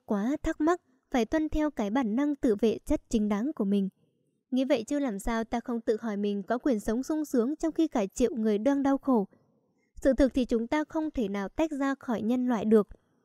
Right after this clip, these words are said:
Vì dù muốn hay không, thì đời sống cá nhân của ta cũng liên hệ đến đời sống cá nhân của toàn thể nhân loại, nhất là với những người đồng thời với ta ở trên năm châu. Thành thử,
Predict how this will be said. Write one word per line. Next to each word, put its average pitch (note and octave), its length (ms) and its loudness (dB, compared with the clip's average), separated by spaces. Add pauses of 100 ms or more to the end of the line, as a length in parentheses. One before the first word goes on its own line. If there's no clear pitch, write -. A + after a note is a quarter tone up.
(300)
Vì C4 180 6
dù B3+ 160 4
muốn A#3 240 4
hay D#4 180 -2
không, D4+ 280 2 (340)
thì A3+ 120 4
đời G3 220 2
sống G3+ 260 -6
cá F3+ 200 -6
nhân B3 240 0
của G#3 180 -2
ta B3 280 -2
cũng B3+ 240 -2
liên D4+ 240 0
hệ C#4 220 0
đến G#3 220 -2
đời B3+ 140 -4
sống G#3 260 -8
cá G3+ 220 -6
nhân C#4+ 360 -2
của G#3 140 4
toàn G3 280 0
thể G#3+ 220 0
nhân A#3+ 220 2
loại, A#3+ 220 4 (300)
nhất D4+ 220 -2
là G#3+ 180 -2
với G3+ 100 -2
những G3+ 220 -6
người C#4 160 2
đồng G3+ 240 0
thời G3+ 220 -2
với G3 160 -2
ta B3+ 360 0
ở G#3 140 -2
trên A#3 260 -4
năm A#3+ 160 -2
châu. B3 280 6 (300)
Thành G#3 220 0
thử, A#3 280 4